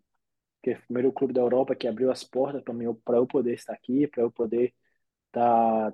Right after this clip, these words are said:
tendo esse sonho e realizando as coisas. E eu cheguei muito jovem, cheguei com dezenove anos lá, e é, é como eu falei, né? No Bahia eu não, não tive muito tempo de, de poder jogar,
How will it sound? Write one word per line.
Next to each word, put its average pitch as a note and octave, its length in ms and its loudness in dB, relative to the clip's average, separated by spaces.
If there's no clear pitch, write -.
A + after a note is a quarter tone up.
tendo B2 180 -2
esse A#2+ 160 -10
sonho B2+ 320 -2
e - 20 -4
realizando A#2+ 460 0
as A2+ 100 -12
coisas. A#2 480 -2
E B2+ 220 4
eu C#3 80 6
cheguei D3+ 320 4
muito F3 380 2
jovem, D#3+ 380 0
cheguei D#3 240 -2
com E3 120 -10
dezenove D#3 460 -4
anos D#3 340 -4
lá, D#3+ 400 2
e C#3 760 0
é, F3+ 100 -4
é F#3 60 -4
como G#3 220 -8
eu G#3 40 -8
falei, G3 340 2
né? F3+ 180 -2
No F3 100 -4
Bahia E3 340 0
eu F#3 60 -2
não, F3+ 180 -6
não E3 140 -10
tive E3 420 -8
muito E3 360 -8
tempo - 300 -8
de, C#3+ 340 -6
de C#3+ 80 -4
poder D3 260 0
jogar, B2 480 0